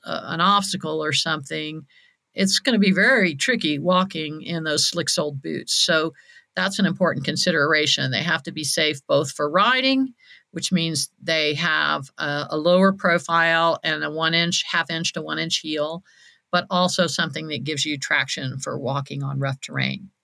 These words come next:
If your riding goals include attending a horse show or a competition of any kind,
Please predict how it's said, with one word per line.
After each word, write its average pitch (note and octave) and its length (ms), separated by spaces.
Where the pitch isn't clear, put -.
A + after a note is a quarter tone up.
If C4 400
your G#3+ 200
riding G3 520
goals F3 560
include E3+ 500
attending D#3 460
a C#3+ 60
horse E3 320
show C4+ 680
or D#3 200
a D3+ 80
competition D#3+ 640
of C3+ 100
any F#3+ 220
kind, D3+ 720